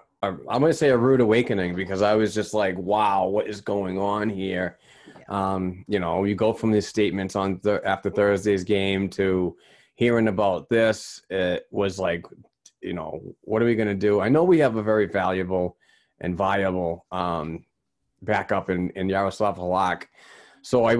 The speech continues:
Speaker 1: I, you know, I, I wasn't overly worried about that, but more or less I was just worried about him and what's going on in his life,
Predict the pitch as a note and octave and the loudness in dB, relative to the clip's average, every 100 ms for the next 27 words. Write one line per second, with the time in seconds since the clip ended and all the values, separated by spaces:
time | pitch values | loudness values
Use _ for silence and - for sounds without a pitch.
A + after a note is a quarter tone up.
0 | C3 A#2 B2 B2 C3+ A2 G2+ G#2 A2 A2 | 4 4 0 2 2 2 2 -2 -2 -2
1 | A#2 A#2+ A#2 A#2+ - B2 A#2 A2+ A2+ A#2 | 0 2 2 2 0 0 2 4 4 4
2 | A#2+ A#2 G2+ G2 A2+ A#2 G#2 G#2 A2+ C3+ | 4 2 2 0 2 2 2 0 2 4
3 | C#3+ B2+ B2 G#2+ G2 G2 A2 A2 A2 F#2+ | 4 2 2 0 -2 0 2 2 2 2
4 | G2+ F2+ - A#2 A#2 G2+ G#2 - G#2 G#2 | 0 0 0 2 2 2 0 0 0 2
5 | G2+ G2+ G2+ F#2+ G2 G#2+ G2+ G2 F2+ E2+ | 0 0 0 -2 0 0 2 0 -2 -6